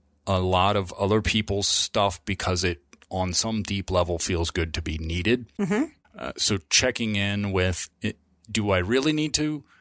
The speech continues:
Speaker 1: help with this, or is it just helping me feel necessary?
Speaker 2: Absolutely.
Speaker 1: And that's, uh, I, I'm working with a couple of people in some one-on-one capacities, and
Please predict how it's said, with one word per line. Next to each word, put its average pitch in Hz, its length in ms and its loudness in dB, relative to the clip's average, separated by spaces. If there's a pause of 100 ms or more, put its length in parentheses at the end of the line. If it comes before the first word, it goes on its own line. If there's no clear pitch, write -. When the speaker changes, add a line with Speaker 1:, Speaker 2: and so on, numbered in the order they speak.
(240)
Speaker 1:
help 101 340 4
with 87 180 2
this, 90 300 4 (100)
or 98 300 2 (240)
is 98 260 2
it 95 80 -2
just 95 320 2 (100)
helping 92 380 -2
me 85 140 -2
feel 80 560 -2 (340)
necessary? - 880 0
Speaker 2:
Absolutely. 180 640 -2
Speaker 1:
And 80 540 0
that's, - 420 2 (180)
uh, 101 60 -8 (200)
I, 101 140 0 (360)
I'm 87 140 -8 (180)
working 104 400 -2
with 85 180 -4 (160)
a - 60 -12
couple 90 240 -2
of 87 60 -6
people 82 380 -6 (680)
in 117 80 -6
some 107 160 2
one-on-one 98 540 0
capacities, 87 760 2 (120)
and 85 380 -6